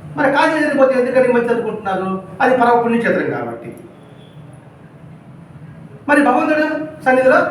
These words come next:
అది పరమ పుణ్యక్షేత్రం, బాబా సన్నిధిలో పరమ పుణ్యక్షేత్రం. ఎందుకంటే కాశీ క్షేత్రం నివాసత్య జాహ్నవీ చరణోదకం గురు విశేష సాక్షాత్ తారకం బ్రహ్మనిశ్చయ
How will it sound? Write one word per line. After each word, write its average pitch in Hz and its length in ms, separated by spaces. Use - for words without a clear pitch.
అది 339 180
పరమ 277 260
పుణ్యక్షేత్రం, 180 600
బాబా 277 260
సన్నిధిలో 269 360
పరమ 311 240
పుణ్యక్షేత్రం. - 480
ఎందుకంటే 269 720
కాశీ 285 340
క్షేత్రం 277 400
నివాసత్య 240 460
జాహ్నవీ 240 720
చరణోదకం 185 520
గురు - 180
విశేష - 260
సాక్షాత్ 277 880
తారకం 202 400
బ్రహ్మనిశ్చయ 139 880